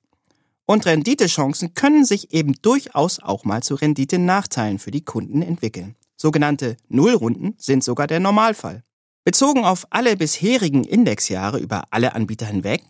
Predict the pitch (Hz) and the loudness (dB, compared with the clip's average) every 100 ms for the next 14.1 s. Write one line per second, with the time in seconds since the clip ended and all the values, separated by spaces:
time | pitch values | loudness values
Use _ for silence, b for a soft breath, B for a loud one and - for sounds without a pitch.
0 | _ _ 214 262 - 220 - 214 - 180 | _ _ -2 -2 -2 -4 -2 -4 0 0
1 | 143 - 277 - 196 151 135 113 - 95 | -2 0 0 2 0 0 0 -4 -4 -2
2 | 92 - 190 - 190 - - 185 - - | -2 -2 -8 -6 -4 -4 -4 -4 -4 -4
3 | 185 185 285 330 - 233 - 202 269 247 | -4 0 0 2 0 -2 -2 2 2 0
4 | - 139 139 233 131 170 120 120 147 120 | -2 -4 0 -2 0 -4 -2 0 0 0
5 | 95 - - 90 - 107 87 78 64 - | -4 -6 -8 -4 -2 -2 -4 -10 -14 -16
6 | _ - - 107 120 - - - 180 233 | _ -4 -2 0 0 0 -2 2 2 4
7 | 226 156 131 147 - 233 262 202 190 185 | 2 -2 -4 -6 -4 -2 0 -2 -4 -6
8 | 110 - 160 - 90 107 - 123 131 - | -10 -6 -8 -8 -8 -6 -6 0 0 -2
9 | - - - - - - _ _ _ _ | -12 -20 -18 -16 -18 -20 _ _ _ _
10 | - 190 185 - 294 233 151 127 131 127 | 0 4 4 2 0 2 2 0 2 2
11 | 180 139 143 160 104 107 147 - 147 127 | 2 2 2 4 2 2 0 2 0 0
12 | - 139 110 127 123 160 208 202 - 110 | -2 -4 -2 2 4 4 2 -2 -4 -6
13 | 113 - 107 - 90 95 - - - - | -6 -8 -6 -6 -6 -10 -12 -10 -10 -12